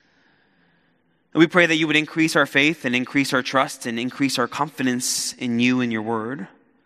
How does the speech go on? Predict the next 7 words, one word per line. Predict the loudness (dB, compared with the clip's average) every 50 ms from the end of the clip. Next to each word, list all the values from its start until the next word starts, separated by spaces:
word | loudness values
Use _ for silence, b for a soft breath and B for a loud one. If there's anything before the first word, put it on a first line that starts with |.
| _ _ _ _ _ _ _ _ _ _ _ _ _ _ _ _ _ _ _ _ _ _ _ _ _ _ _ _ _ _
As | -18 -14 -10
we |
study | -6 -4 -2 -2 -2 -2
this | -4 -4 -4
passage | -2 -2 -2 -2 -6 -10 -8
this | -8 -8 -8 -6
morning, | -4 -4 -4 -4 -4 -6 -8 -10